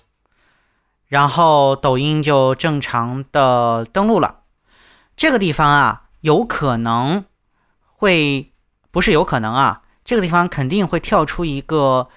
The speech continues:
输入昵称、选择头像的界面。因为我这个呢，已经设置过昵称了啊。嗯，如果大家，呃，没有设置过的话，就需要设置一下昵称，选择一下头像。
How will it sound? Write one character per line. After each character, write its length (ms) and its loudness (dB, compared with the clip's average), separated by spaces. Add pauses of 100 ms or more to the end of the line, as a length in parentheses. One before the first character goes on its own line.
(300)
输 280 -4
入 180 0
昵 240 0
称、 380 -2 (160)
选 340 -6
择 300 0
头 380 -6
像 260 0
的 80 -2
界 180 -6
面。 300 -4 (960)
因 120 -4
为 140 2
我 200 -2
这 180 -6
个 180 -2
呢， 300 0
已 140 -4
经 220 -6
设 220 0
置 120 -4
过 160 -4
昵 160 -4
称 260 -4
了 60 0
啊。 360 -4 (280)
嗯， 480 -6
如 160 -4
果 200 -2
大 220 0
家， 400 0 (640)
呃， 720 -12
没 140 -2
有 120 2
设 220 0
置 140 -2
过 160 2
的 100 0
话， 340 0 (160)
就 220 2
需 220 -2
要 200 4
设 280 0
置 160 -4
一 100 -2
下 160 -2
昵 200 -4
称， 380 0 (120)
选 300 -6
择 180 -2
一 20 0
下 140 -2
头 200 -4
像。 300 -2